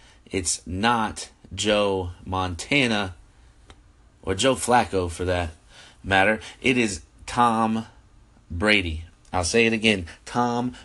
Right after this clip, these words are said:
Brady, the greatest quarterback to ever play in the National Football League. Now, here on Stats Don't Lie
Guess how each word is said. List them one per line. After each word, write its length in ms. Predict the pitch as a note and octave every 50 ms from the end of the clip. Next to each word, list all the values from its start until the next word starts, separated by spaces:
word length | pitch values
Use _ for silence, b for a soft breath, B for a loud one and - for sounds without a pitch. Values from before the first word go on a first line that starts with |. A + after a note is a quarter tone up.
| B
Brady, 380 | - F#2+ A2 A2 G#2+ G2+ G#2 G2+
the 140 | F#2+ G2 F#2+
greatest 440 | F#2 G2 G#2+ A2+ A2+ A#2 A#2 -
quarterback 500 | - - A2 G#2 G2+ F#2+ G#2 G2+ - -
to 180 | - G#2+ - - - G#2
ever 320 | A2 A2+ A2+ B2 B2 A#2+
play 420 | - - G#2+ G2+ G2 F#2+ F#2+ F#2+
in 220 | F2 - - F#2 F#2
the 80 | F2+
National 640 | F2+ F2+ F#2+ F#2+ F#2 F2 - - F#2 F2+ F2+ F2 E2 B B B B B B B B
Football 500 | - - A#2+ G#2+ F#2+ - G#2 G2+ G2+ F#2+
League. 220 | A2 A#2 A2 G2+ F#2+
Now, 200 | G#2 G#2+ A2 G#2+
here 180 | B2+ C3+ C3
on 120 | B2 A#2+ A2+
Stats 340 | - - A#2 A#2 A2+ A2+
Don't 180 | - A#2 A2+ A2+
Lie 300 | A2 A2+ A#2 B2 B2 B2